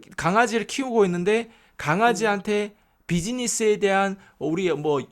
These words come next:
Speaker 1: 뭐 열 배 법칙이든 뭐 비즈니스 뭐 깔때기 법칙이든 무슨 뭐 우리 안에 뭐 개인 파워든 내가 얘한테, 이 강아지한테 아무리 내가 얘기해도 강아지는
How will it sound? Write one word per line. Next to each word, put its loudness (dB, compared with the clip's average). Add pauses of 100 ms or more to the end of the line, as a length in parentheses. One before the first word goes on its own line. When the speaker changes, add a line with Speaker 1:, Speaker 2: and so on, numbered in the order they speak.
(220)
Speaker 1:
뭐 0
열 4
배 6
법칙이든 0
뭐 -2
비즈니스 -2
뭐 -2
깔때기 0
법칙이든 -2
무슨 -8
뭐 0
우리 -2
안에 2
뭐 -4
개인 0
파워든 6
내가 -2
얘한테, 2
이 -2
강아지한테 0
아무리 0
내가 4
얘기해도 0 (240)
강아지는 2